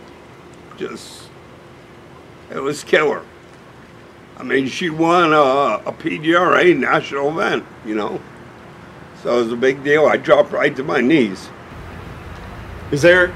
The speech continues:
Speaker 2: is there something about a father seeing a daughter follow in his footsteps and be successful at it that you can't help but come to tears?
Speaker 1: No, you can't help that part of it.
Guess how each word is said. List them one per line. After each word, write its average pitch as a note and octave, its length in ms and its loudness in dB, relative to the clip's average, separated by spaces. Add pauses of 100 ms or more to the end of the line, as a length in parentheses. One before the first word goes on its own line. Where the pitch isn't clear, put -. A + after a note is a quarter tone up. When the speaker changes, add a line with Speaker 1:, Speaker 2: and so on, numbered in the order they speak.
Speaker 2:
is D3+ 140 0
there F3+ 180 8
something F3+ 640 2
about C#3+ 320 6
a C#3 40 0
father D3 560 6
seeing C#3 340 0
a C3+ 60 -2
daughter C#3 520 4
follow C#3+ 480 4
in C3 180 -2
his C#3 300 2
footsteps - 800 4 (100)
and C3+ 180 -2
be C#3 140 2
successful C3 720 -2
at A#2+ 220 -2
it A#2+ 100 -4 (340)
that - 160 -6
you C#3+ 60 -4
can't D3 360 -2
help C3+ 340 2 (200)
but C3+ 180 0
come B2 240 -4
to A#2+ 60 -6
tears? A#2 480 -6 (580)
Speaker 1:
No, C#3 200 4
you C3 180 4
can't D#3+ 300 2
help D3+ 280 2
that D3+ 260 -2
part G3+ 300 2
of F3+ 120 0
it. F#3 280 2